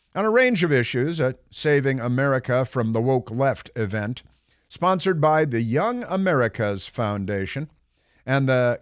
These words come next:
Campus College Republicans, University of North Carolina Young Democrats, and members of fifteen other radical extremist gender non-binary student groups, joined for a pre-Pence speech protest,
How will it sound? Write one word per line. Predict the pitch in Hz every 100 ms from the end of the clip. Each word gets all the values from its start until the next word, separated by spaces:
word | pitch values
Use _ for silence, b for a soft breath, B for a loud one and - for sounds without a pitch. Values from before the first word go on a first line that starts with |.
| -
Campus | 190 226 - 214 -
College | - 143 151 151 139
Republicans, | 156 147 120 101 110 107 131
University | 190 160 160 151 147
of |
North | 131 147 -
Carolina | 147 135 143 131
Young | 113 165 208 202 139
Democrats, | 180 214 123 131 90 - - b b b
and | 107
members | 135 127 110
of | 127 101
fifteen | - 240 233 - - 208 208 196
other | 160 170 170 165 B B
radical | 101 151 165 156 151
extremist | 160 - - 156 156 139
gender | 135 151 147
non-binary | 143 139 143 135 135 135 135 127
student | - 151 113
groups, | 101 107 113 - b b b b b b
joined | 131 214 214 165
for | 170 156
a | 139
pre-Pence | 131 - 196 247 226 - 185 196 - -
speech | - - - 240 - - -
protest, | - 202 208 - 117 76 - -